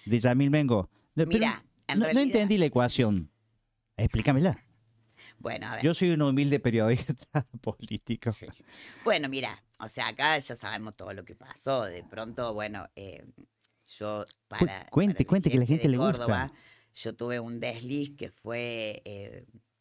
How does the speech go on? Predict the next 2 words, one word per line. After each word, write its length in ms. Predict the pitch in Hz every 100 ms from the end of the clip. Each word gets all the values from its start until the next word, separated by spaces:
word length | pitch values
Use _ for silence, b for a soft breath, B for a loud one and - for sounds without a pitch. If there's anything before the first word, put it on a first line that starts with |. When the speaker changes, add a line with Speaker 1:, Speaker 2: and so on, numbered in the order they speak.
| _ _
Speaker 2:
juntarme, 1000 | - 95 110 151 156 143 127 127 127 110 _
conversar 800 | - 92 92 - - 120 117 120